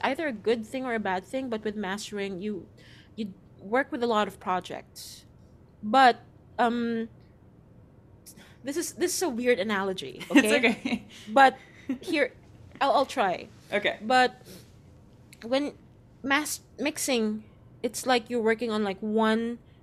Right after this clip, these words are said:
Speaker 1: project for a long time, but then that already covers, like,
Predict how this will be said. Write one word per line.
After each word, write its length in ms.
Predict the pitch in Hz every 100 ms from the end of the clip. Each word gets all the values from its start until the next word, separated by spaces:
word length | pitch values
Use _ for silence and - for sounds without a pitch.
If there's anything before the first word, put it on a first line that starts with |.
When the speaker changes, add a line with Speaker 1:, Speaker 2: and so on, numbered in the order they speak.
| - -
Speaker 1:
project 640 | - 214 220 269 330 - - - - - - - -
for 180 | -
a 60 | 233
long 280 | 226 214 233
time, 500 | - 220 226 311 370 - - - - - 214
but 200 | 240 214
then 260 | 240 240
that 180 | 233 233
already 280 | 226 226 220
covers, 640 | - 220 208 208 208 -
like, 220 | 208 185